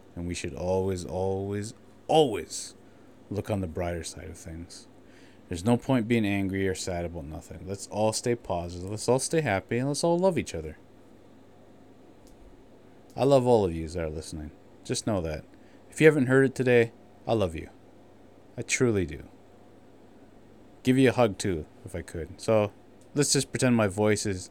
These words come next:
giving your ears a hug. Felt good, didn't it? <laughs> No, that's kinda weird. <laughs> Anyways, so, um, I hope, I hope you guys really enjoyed this one.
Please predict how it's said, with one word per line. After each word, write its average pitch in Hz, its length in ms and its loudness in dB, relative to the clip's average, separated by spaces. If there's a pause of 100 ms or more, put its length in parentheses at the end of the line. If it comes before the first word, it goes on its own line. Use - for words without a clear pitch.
(440)
giving 117 200 4
your 107 140 2
ears 101 260 0
a 87 60 -4
hug. - 300 -10 (2750)
Felt 113 400 -2
good, 113 160 2
didn't 82 220 -2
it? - 720 0
<laughs> 190 120 6
No, 120 280 6
that's 107 120 0
kinda 92 200 2
weird. 71 260 -10 (800)
<laughs> - 720 -2
Anyways, 180 640 6 (380)
so, 120 340 8
um, 113 260 8 (1160)
I - 40 4
hope, 135 300 4
I - 40 2
hope 165 140 8
you 156 80 0
guys 139 200 8
really 127 180 6
enjoyed 104 320 4
this 98 180 -4
one. 113 300 2